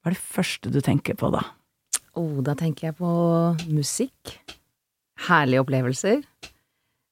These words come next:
Speaker 2: eh, ro på vei p-, til jobben.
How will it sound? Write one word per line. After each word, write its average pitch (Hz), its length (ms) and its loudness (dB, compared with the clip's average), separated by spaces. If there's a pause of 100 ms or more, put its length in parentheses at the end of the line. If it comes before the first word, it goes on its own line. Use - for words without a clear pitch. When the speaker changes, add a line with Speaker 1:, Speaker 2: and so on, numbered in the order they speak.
(280)
Speaker 2:
eh, 160 400 -2
ro 180 280 8 (1040)
på 156 120 6
vei 147 220 4
p-, - 300 -12
til 135 240 0
jobben. 151 300 2